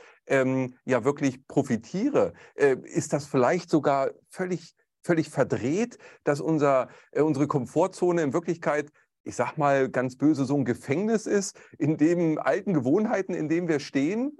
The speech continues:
Äh, äh, ist das, wie, kann man das so sagen oder <laughs> wie, wie siehst du das?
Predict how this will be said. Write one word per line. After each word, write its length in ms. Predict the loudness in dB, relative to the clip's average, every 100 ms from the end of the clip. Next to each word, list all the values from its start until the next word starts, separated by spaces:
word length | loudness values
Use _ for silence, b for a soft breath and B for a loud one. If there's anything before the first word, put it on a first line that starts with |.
| -2
Äh, 160 | -2
äh, 760 | 0 -4 -6 -4 -6 -10 -12 -14 -10
ist 240 | -6 0 0
das, 320 | 0 -6 -18 _
wie, 260 | -6 -6 -6 _ _ _
kann 120 | -2
man 100 | 0
das 100 | 0
so 80 | 0
sagen 320 | 2 2 2
oder 160 | 2 0
<laughs> 140 | 0
wie, 120 | -4 -4
wie 120 | -4 -4
siehst 320 | -4 -4 -4
du 100 | 0
das? 240 | 2 0